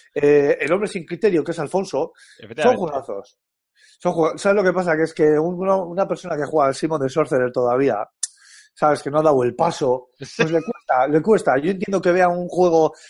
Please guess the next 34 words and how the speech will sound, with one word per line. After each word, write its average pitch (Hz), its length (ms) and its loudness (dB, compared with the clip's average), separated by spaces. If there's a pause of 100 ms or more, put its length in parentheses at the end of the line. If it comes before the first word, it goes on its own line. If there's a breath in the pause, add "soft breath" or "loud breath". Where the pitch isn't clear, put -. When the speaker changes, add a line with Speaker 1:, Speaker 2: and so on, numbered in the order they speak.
(120 loud breath)
Speaker 1:
con 160 200 0
estos 180 300 0
guiones 151 840 0
y 156 120 -2
con 160 160 0
estas 170 280 -4
tramas 165 420 0
tan 170 140 2
enrevesadas, 156 500 0
pues 143 180 -8
el 160 100 0
hombre 254 180 -4
se 247 100 -14
tiene 330 160 -4
que 196 60 -6
aturutar. 123 380 -6
Si 233 120 -8
es 269 60 -10
normal, 160 200 -4
viene 311 180 -4
otra 151 220 -4
época, 104 340 -12
Aymar, 113 300 -8
tío. 101 120 -14 (160)
Speaker 2:
Sí, - 160 -16
es 98 140 -14
Speaker 1:
Sí, 160 60 -2
hay 156 80 2
Speaker 2:
verdad. 226 180 -2
Speaker 1:
que 254 80 -4
entenderlo, 127 420 -6
hay 147 80 -2
que 226 60 -4
entenderlo. 120 520 -6